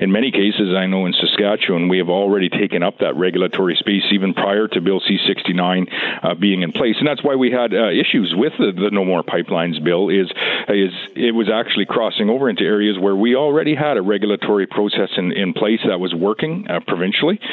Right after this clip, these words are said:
And, uh, we most certainly are looking at, you know, how as we can, a province, uh, ensure, given this ruling, that, uh, that the provincial jurisdiction is respected regardless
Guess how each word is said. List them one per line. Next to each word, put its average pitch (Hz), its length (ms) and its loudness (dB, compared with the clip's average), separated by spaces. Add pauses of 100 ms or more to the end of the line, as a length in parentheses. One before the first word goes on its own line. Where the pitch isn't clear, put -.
(320)
And, 113 440 2
uh, 107 360 2
we 120 160 4
most 117 280 2
certainly 113 280 2
are 104 100 2
looking 104 340 0
at, 98 160 0 (260)
you 98 60 0
know, 101 80 2
how 117 240 2
as 98 80 -4
we 107 160 0
can, 110 140 -2
a 98 80 -2
province, 101 460 -2 (140)
uh, 104 160 -2 (120)
ensure, 110 640 0 (380)
given 117 280 2
this 120 140 2 (100)
ruling, 107 380 2 (320)
that, 101 360 0 (140)
uh, 101 220 2 (400)
that 107 260 -2
the 101 200 2
provincial 110 420 0
jurisdiction 101 640 0
is 90 160 0
respected 92 720 -2
regardless 107 560 0